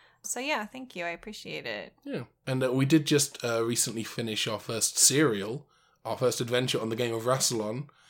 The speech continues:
Speaker 2: The first serial's four parts. The show doesn't end there. The, the adventure is still ongoing. It's just that's our first
Speaker 1: It's the
Speaker 2: story
Speaker 1: first
Speaker 2: arc.
Speaker 1: serial, like, the first arc, yeah?
Speaker 2: Yeah.
Speaker 1: Okay.
Speaker 2: We're just calling them serials 'cause that's what they're called in classic Doctor
Speaker 1: Every
Speaker 2: Who.
Speaker 1: time you say serial, I just think of, like, oh, you finished, like, the Cap'n Crunch.
Speaker 2: Yeah.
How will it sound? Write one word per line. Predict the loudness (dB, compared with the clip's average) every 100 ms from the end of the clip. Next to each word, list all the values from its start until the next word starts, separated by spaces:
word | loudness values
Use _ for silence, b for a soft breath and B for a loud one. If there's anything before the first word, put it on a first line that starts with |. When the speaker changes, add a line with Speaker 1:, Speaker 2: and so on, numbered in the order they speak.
| b
Speaker 2:
The | -4
first | 0 2
serial's | 2 0 0
four | -4 -2 -2
parts. | 0 0 0 0 -4 -6 b b
The | 2
show | 6 6
doesn't | 6 6
end | 6 6
there. | 8 8
The, | 6 2
the |
adventure | 2 2 2 2
is |
still | 2 2
ongoing. | 2 2 2 2 2
It's | -2
just | 0
that's | 0 0
our | -4
first | -4 -2 0 2
Speaker 1:
It's |
the | 4
Speaker 2:
story | 4 4
Speaker 1:
first | 2
Speaker 2:
arc. | 2
Speaker 1:
serial, | 2 4 2
like, | 0 -4
the |
first | -8 -8 -6
arc, | -6 -8 -10
yeah? | -6 6
Speaker 2:
Yeah. | 6 6 -2 -16
Speaker 1:
Okay. | -16 -4
Speaker 2:
We're | 2 4
just | 6
calling | 6 8
them | 6
serials | 6 6 6 4
'cause | 0 -2
that's | -2
what | -2
they're | -2
called | -2 -4
in |
classic | -4 -4 -4 -2
Doctor | 2
Speaker 1:
Every | 2
Speaker 2:
Who. | 4
Speaker 1:
time | 2
you | 2
say | -2 -2
serial, | -2 0 2
I | 0
just | -2
think | -8 -10
of, | -4
like, | -4 -4 0
oh, | 0
you | -2
finished, | -6 -6 -6 -6
like, | -4 -6 -6
the | -10
Cap'n | -8 -2 -2 -2 -10
Crunch. | -8 -8 -8 -12 0
Speaker 2:
Yeah. | 2 2 0